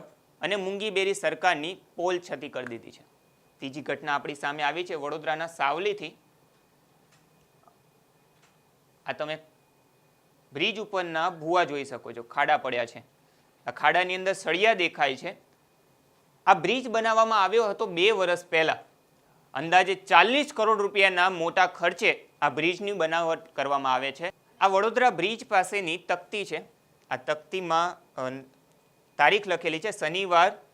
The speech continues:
ત્રીસ ચાર બે હજાર બાવીસ. ત્યારે ચા-, અંદાજે ચાલીસ કરોડના ખર્ચે આ બ્રિજનું લોકાર્પણ કરવામાં આવે છે.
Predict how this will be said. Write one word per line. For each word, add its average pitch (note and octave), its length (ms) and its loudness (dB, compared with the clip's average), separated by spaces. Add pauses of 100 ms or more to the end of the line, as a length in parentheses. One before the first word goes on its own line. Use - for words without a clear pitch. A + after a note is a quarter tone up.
(160)
ત્રીસ A#3+ 360 -4
ચાર G3+ 200 6
બે F3+ 180 2
હજાર F#3 200 2 (440)
બાવીસ. D#3 460 4 (680)
ત્યારે D#3+ 360 4
ચા-, E3 340 2
અંદાજે F#3+ 400 2
ચાલીસ G3+ 460 2
કરોડના G#3 420 0
ખર્ચે G3+ 540 -4 (340)
આ D3+ 80 4
બ્રિજનું F#3+ 560 -2
લોકાર્પણ F3 500 0
કરવામાં D#3 460 0
આવે A#2+ 160 -6
છે. - 140 -18